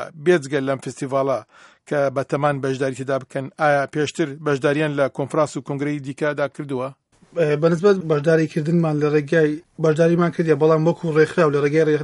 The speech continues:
Speaker 2: ڕێ-، ڕێکخراوی گەنجانی کورد، ئەوە جاری یەکەمیە. لەبەر ئەوەی ئەو ڕێکخراوە، ئەمە زیاتر خەڵکیش کە لێی سوودمەند بووینە،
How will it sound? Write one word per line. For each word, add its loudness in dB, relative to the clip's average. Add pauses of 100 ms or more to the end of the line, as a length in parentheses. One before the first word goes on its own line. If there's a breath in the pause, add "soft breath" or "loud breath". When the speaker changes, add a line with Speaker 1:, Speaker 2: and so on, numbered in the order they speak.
Speaker 2:
ڕێ-، 0
ڕێکخراوی 0
گەنجانی -2
کورد، -4 (200)
ئەوە 6 (100)
جاری 2
یەکەمیە. -2 (100)
لەبەر 4 (100)
ئەوەی 0 (280 soft breath)
ئەو 6
ڕێکخراوە، 2 (320)
ئەمە 2 (260)
زیاتر 2 (300)
خەڵکیش -2
کە 4 (140)
لێی 6
سوودمەند 0
بووینە، 2